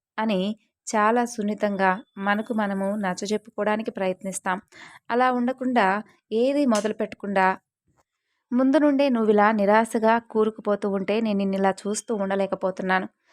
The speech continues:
ప్రతి ఒక్కరికి కూడా తమ సొంత కథ ఒకటి ఉంటుంది. ఇతరుల గురించి, అలాగే బలహీనమైనటువంటి క్షణాల గురించి, బలహీనమైనటువంటి రోజుల గురించి, గతం గురించి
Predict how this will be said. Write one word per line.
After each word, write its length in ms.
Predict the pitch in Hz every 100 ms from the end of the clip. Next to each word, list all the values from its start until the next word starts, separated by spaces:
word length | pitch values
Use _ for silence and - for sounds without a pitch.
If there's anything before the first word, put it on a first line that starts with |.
| _ -
ప్రతి 200 | 240 233
ఒక్కరికి 440 | 220 - 254 247 247
కూడా 280 | 220 208 202 226
తమ 240 | 214 208
సొంత 320 | 202 202 208
కథ 200 | 247 240 214
ఒకటి 240 | 196 190
ఉంటుంది. 360 | 190 196 190 196 _ _ _
ఇతరుల 320 | 254 254 294 285
గురించి, 500 | 233 226 220 214 196 208 -
అలాగే 400 | 214 233 226 208 208 233 _ _
బలహీనమైనటువంటి 960 | 202 226 254 269 269 240 226 220 208 202
క్షణాల 420 | - 208 196 214
గురించి, 440 | 202 202 190 - 196 185 _ _ -
బలహీనమైనటువంటి 960 | 202 208 214 233 226 214 202 196 190 180
రోజుల 320 | 190 202 202
గురించి, 460 | 190 196 185 202 190 - _ _ -
గతం 340 | 226 226 269
గురించి 460 | 233 220 214 202